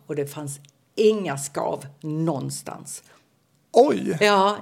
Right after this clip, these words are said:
Speaker 1: det är, alltså, och vi var ju så jäkla många. Ingen, inget bråk, inget snack bakom ryggen på folk, ingenting, utan det var, och vi var ju massor med folk.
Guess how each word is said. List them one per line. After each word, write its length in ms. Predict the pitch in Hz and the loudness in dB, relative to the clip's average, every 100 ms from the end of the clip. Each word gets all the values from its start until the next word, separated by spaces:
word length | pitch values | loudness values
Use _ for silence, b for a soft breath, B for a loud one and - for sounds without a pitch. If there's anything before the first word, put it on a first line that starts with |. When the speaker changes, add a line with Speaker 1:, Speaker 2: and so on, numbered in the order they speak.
| 208 | 4
Speaker 1:
det 360 | 220 208 214 | 8 10 8
är, 60 | - | 6
alltså, 200 | 208 233 | 2 4
och 220 | 220 175 | 4 4
vi 100 | 220 | 2
var 220 | 208 220 | 2 4
ju 140 | 214 202 | 2 0
så 200 | 208 202 | -2 -6
jäkla 520 | 185 214 202 - 165 | -4 -4 -6 -8 -6
många. 640 | 165 185 214 196 135 143 139 b b b b b b _ _ 415 | -2 -2 -2 -6 -6 -8 -10 b b b b b b _ _ -8
Ingen, 340 | 240 233 196 180 | 0 2 0 -4
inget 420 | - 220 214 214 | -4 -2 -2 -6
bråk, 440 | - 185 156 - - | -10 -8 -8 -10 -12
inget 360 | - 208 190 | -10 -10 -10
snack 360 | - - 170 - _ | -12 -10 -12 -14 _
bakom 360 | - 147 156 147 | -10 -10 -10 -8
ryggen 380 | 151 135 139 143 | -8 -8 -10 -10
på 80 | |
folk, 380 | 143 156 156 143 - | -10 -10 -10 -12 -10
ingenting, 680 | - 247 214 180 180 151 160 | -6 -2 -2 -4 -4 -4 -4
utan 260 | 156 180 | -6 -4
det 80 | 175 | -2
var, 160 | 180 - | -4 -6
och 280 | - - 208 | -4 4 4
vi 100 | 214 | 4
var 100 | 220 | 2
ju 160 | 208 | 0
massor 640 | 202 175 190 247 - - 185 | -2 0 0 -2 -8 -8 -6
med 140 | 214 | 0
folk. 440 | 285 - - - | 0 0 -6 -18